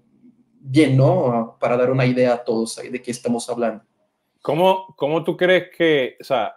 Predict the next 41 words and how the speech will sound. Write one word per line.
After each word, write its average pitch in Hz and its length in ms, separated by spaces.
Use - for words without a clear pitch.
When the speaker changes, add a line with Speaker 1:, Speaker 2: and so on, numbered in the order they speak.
Speaker 2:
este, 107 580
y 113 140
te - 100
voy 110 100
a 120 40
dar 135 100
el 143 60
ejemplo 143 480
tradicional, 117 680
¿no? 131 140
O 135 40
sea, 101 380
este, 98 440
yo 104 120
sé 123 100
que 123 80
usted 131 200
tiene 127 160
una 123 120
serie 127 300
de, 113 320
de 113 120
aplicaciones 113 840
para 98 200
hacer 110 460
apis, 127 480
le-, 101 180
como 107 180
tú 113 80
dices, 110 140
leer 101 160
los 113 220
datos 123 500
y, 104 240
y 110 40
tener 104 260
las 113 100
aplicaciones 123 800
de, 101 420
o - 40
sea, 95 260